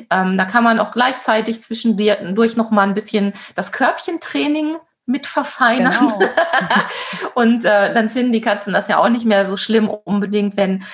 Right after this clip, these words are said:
Speaker 1: wenn sie wissen, ach, die kommen dann nur für zehn Sekunden rein zum Wiegen und dürfen gleich wieder raus. Dann haben sie das
Speaker 2: Richtig.
Speaker 1: Körbchen auch mal wieder zwischendrin gesehen und gerochen.
Speaker 2: Ja.
Speaker 1: Also, ähm,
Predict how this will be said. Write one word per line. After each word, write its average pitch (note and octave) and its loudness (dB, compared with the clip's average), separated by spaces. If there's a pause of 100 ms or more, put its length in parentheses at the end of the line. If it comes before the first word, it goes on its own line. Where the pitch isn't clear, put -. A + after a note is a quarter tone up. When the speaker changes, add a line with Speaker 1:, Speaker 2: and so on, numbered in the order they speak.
(140)
Speaker 1:
wenn G#3 2
sie G3 0
wissen, A3 0
ach, - 0
die G#3 -8
kommen A3 0
dann G#3+ 2
nur G#3 0
für G3 0
zehn B3 2
Sekunden A#3 0
rein G3+ 2
zum A3 0
Wiegen C4+ 0
und A#3 -4
dürfen A3+ 0
gleich F#3+ 0
wieder E3+ 0
raus. C#4 0
Dann G#3 0
haben A3 2
sie G#3+ -4
das G3+ -4
Speaker 2:
Richtig. A#3 0
Speaker 1:
Körbchen G#3 -6
auch - 0
mal C4 0
wieder A3+ 2
zwischendrin A#3+ 0
gesehen A3+ 2
und A3+ 0
gerochen. A3 2
Speaker 2:
Ja. - -16 (280)
Speaker 1:
Also, G3+ 2
ähm, F#3+ 0